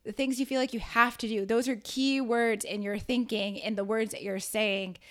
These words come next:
that it's something you need to think twice about. The inaction. So you could be busy doing things,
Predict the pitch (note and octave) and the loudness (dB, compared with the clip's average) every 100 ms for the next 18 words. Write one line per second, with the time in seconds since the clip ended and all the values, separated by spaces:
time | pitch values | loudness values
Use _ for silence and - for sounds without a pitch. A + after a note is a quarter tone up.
0 | - - A3 G3+ - G#3 - A3 A3 A3 | -8 2 2 2 -2 -4 0 0 0 -2
1 | G3 G3 G3+ G3 G#3 G3 - G#3 F#3+ - | -2 -4 -4 -4 -4 -6 -4 -2 -2 -4
2 | - A#2 - - - _ - - - - | -4 -4 -8 -16 -20 _ -20 -20 -20 -20
3 | _ _ _ - C4 B3 B3+ E3 B3 - | _ _ _ -2 4 4 6 6 6 4
4 | G#3 - G3+ B3+ C4+ E4 G4 F4+ G#3 G3+ | -2 -2 -4 0 0 2 2 2 2 2
5 | D4+ C#4 B3 G#3+ G#3 F#3+ F#3+ F3+ G3 F3+ | 2 2 0 0 -2 -4 -6 -6 -4 -2
6 | A#3+ C4+ - | -2 -4 -6